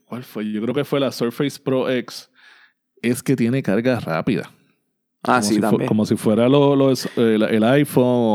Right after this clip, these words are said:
Speaker 1: o celulares recientes.
Speaker 2: Eso es
Speaker 1: Creo
Speaker 2: tu, eso es tu guilty pleasure, el,
Speaker 1: Eso,
Speaker 2: los cargadores.
Speaker 1: eso, sí, no.
Speaker 2: <laughs>
Speaker 1: Cuando yo vi eso, ¿no? Que ahora tú puedes tener carga rápida y ponle de, de cero, eh, no me acuerdo, ochenta por ciento en media hora, algo así.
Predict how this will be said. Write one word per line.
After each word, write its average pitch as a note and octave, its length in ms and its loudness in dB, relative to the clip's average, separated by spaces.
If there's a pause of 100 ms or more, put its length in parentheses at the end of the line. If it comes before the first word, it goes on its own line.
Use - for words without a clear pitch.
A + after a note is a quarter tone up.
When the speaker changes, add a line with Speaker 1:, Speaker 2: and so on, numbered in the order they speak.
(140)
Speaker 1:
o F#2+ 40 2
celulares B2 640 2
recientes. B2 560 0 (240)
Speaker 2:
Eso C3 260 2
es D3+ 100 4
Speaker 1:
Creo C#3 180 4
Speaker 2:
tu, - 80 -2
eso B2+ 180 2
es - 60 -4
tu C3+ 160 2
guilty B2+ 520 0
pleasure, A2 560 -2
el, A2 120 -4
Speaker 1:
Eso, B2+ 280 2
Speaker 2:
los B2+ 120 0
cargadores. A#2 760 2
Speaker 1:
eso, F#3 240 4
sí, A3+ 60 0 (140)
no. A#3+ 380 0
Speaker 2:
<laughs> - 80 0
Speaker 1:
Cuando B2 240 4
yo C3+ 200 6
vi F3 160 6
eso, D#3 300 4
¿no? F#3 200 6
Que D3+ 140 2
ahora B2+ 180 2
tú D3 100 0
puedes D#3+ 180 2
tener D3+ 220 0
carga C#3+ 260 2
rápida C#3+ 640 2
y A#2 80 2
ponle B2 300 2
de, A2+ 240 2
de A2+ 160 0
cero, C3+ 520 2 (440)
eh, G#2+ 640 2
no G#2+ 80 -2
me B2 80 0
acuerdo, B2+ 400 2 (160)
ochenta A2+ 460 -2
por C#3+ 140 2
ciento B2+ 680 2
en A2 100 -2
media B2+ 340 2
hora, C3+ 220 0
algo C3 160 0
así. D3 240 -4